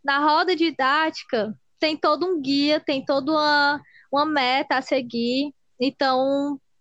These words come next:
o que eu mais observei ali foi realmente isso, né? Esse abismo que há entre a roda de choro convencional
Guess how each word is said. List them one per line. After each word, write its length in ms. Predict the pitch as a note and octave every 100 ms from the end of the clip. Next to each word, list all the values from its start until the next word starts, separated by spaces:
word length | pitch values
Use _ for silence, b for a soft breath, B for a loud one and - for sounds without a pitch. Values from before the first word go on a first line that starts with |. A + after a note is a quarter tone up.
| -
o 120 | D4
que 100 | -
eu 80 | D#4
mais 260 | D4+ E4
observei 680 | F#4+ D#4+ F4+ F#4 E4+ D4+ D4
ali 340 | D4 C#4+ C#4 D4+
foi 220 | - C#4
realmente 560 | D4 C#4 C#4+ C#4+ -
isso, 420 | F4 E4+ B3+ A#3+ A#3+
né? 340 | G#3+ G#3+ A3+
Esse 240 | G#3+ A3+ C4+
abismo 680 | B3 A#3+ A#3+ A3+ A3 G#3+ G#3+
que 160 | B3+
há 200 | G#3+ G#3
entre 260 | G#3+ G#3+ A3+
a 100 | G#3
roda 280 | A3 G#3 G#3+
de 80 |
choro 200 | - A3+
convencional 960 | A#3 A#3 A#3 A#3 - A#3+ A3 A3 A#3+ C#4